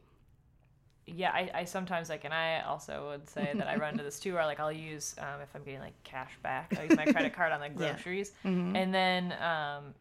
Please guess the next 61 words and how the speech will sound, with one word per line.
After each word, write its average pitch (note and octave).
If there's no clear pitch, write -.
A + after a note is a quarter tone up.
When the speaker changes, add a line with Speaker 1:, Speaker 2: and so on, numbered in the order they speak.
Speaker 1:
it'll F3
come F3
to, E3+
like, D#3+
the E3+
time D3+
when D3+
I D3+
go D3+
to, D3
like, C#3+
make C#3+
sure D3
I C#3+
pay E3
it D#3+
on D3+
time, D3
and D3
I'm D3
like, C#3
"Wow, F#3
I C3
forgot -
that C#3
I C3
put -
that C3+
twenty D3+
dollars C#3
there." C3+
Speaker 2:
Mm-hmm. E3
Speaker 1:
Um, D3+
and D#3+
it's, -
it's D#3+
definitely E3
something D3
that C#3
when C#3
I C#3
can D#3+
see G#3
it G3+
in D#3+
my C#3+
checking F3
or D3
my C#3+
savings D#3
account, G#3+
Speaker 2:
Mm-hmm. D3+
Speaker 1:
it D#3+
really F3
clicks -
in E3
my C#3+
head C#3+
that D3+
I, C3+
I D3+